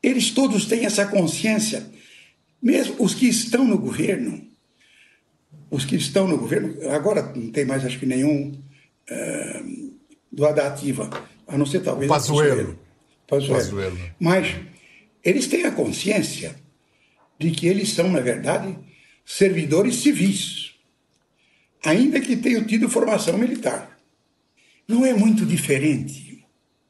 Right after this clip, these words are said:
Speaker 1: de todo o resto. Presta atenção. Quem, na verdade, constituiu o governo do Sarney?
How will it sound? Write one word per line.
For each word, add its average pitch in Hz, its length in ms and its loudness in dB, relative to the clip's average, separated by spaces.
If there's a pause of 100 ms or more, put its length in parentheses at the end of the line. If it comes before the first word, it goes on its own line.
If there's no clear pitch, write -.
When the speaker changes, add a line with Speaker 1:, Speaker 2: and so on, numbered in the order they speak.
(220)
Speaker 1:
de 139 180 -4
todo 160 300 0
o 131 60 -2
resto. - 580 -4 (680)
Presta 226 320 0
atenção. 131 580 -4 (1120)
Quem, 294 220 4
na 240 120 2
verdade, 185 500 2
constituiu 175 1080 0 (720)
o - 80 2
governo 185 480 4
do - 80 -8
Sarney? 123 800 -2